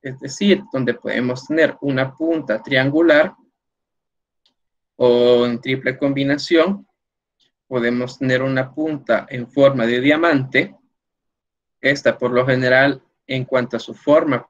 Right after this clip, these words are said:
puede ser una forma espatulada. En esta me está diciendo que la punta es roma o redonda.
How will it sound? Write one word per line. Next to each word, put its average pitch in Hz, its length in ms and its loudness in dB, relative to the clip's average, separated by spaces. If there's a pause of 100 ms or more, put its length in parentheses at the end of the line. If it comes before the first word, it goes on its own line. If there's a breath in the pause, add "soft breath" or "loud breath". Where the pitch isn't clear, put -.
puede 117 220 -4
ser 127 140 -8
una 123 180 -6
forma 127 320 -4
espatulada. 123 840 2 (1300)
En 131 180 -4
esta 160 360 2
me 120 100 -2
está - 180 -8
diciendo 131 460 -4
que 120 180 -2
la 113 180 -4
punta 143 360 -2
es 127 200 -2 (120)
roma 147 360 0
o 127 120 -4
redonda. 139 640 2